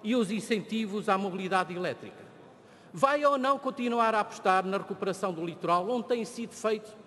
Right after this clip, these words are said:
nos últimos dois anos, avultados investimentos? Vai ou não manter a aposta nas interligações elétricas,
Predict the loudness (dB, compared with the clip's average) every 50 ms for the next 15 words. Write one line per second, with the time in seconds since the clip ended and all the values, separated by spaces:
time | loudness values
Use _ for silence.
0 | -14 -8 -6 -6 -4 -4 -4 -6 -4 -6 -8 -4 -4 -4 -2 -2 -2 -2 -4 -4
1 | -6 -10 -14 -18 -20 -20 -6 2 4 4 4 4 0 -6 -2 2 2 4 2 2
2 | -2 -12 -16 -16 -16 -10 -4 -4 -4 -4 -6 -6 -2 0 2 2 0 -2 -6 -12
3 | -18 -18 -20 -20 -20 -20 -20 -20 -20 -20 -20 -20 -18 -4 2 4 6 6 6 6
4 | 6 6 6 4 4 4 2 0 2 2 4 4 4 4 4 4 4 4 2 0
5 | 0 0 0 0 -2 -2 0 2 2 2 2 0 2 0 0 2 2 0 0 0
6 | 0 -2 0 2 2 2 2 0 -6 -4 -2 -2 -2 -4